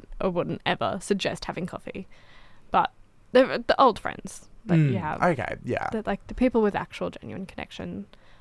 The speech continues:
Speaker 1: or history with, it would be nice to do that.
Speaker 2: Mm. Like, I think it comes down to degrees of social understanding.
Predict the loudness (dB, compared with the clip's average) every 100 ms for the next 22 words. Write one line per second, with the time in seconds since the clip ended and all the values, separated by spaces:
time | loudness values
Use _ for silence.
0 | -10 -2 0 0 -4 -16 -16 -8 -8 -6
1 | -8 -6 -6 -10 -14 -12 -6 -4 -4 -4
2 | -6 -10 -10 -10 -8 -10 -12 -20 -14 -4
3 | 0 2 2 0 -4 -10 -20 -20 -20 -20
4 | 0 4 4 2 -2 -2 -4 -6 -6 -6
5 | -2 0 0 -6 -8 -4 -2 -2 -4 -4
6 | -4 -2 -2 -4 -6 -4 -4 -4 -6 -6
7 | -8 -8 -10 -8 -10 -12 -14 -12 -10 -12
8 | -12 -14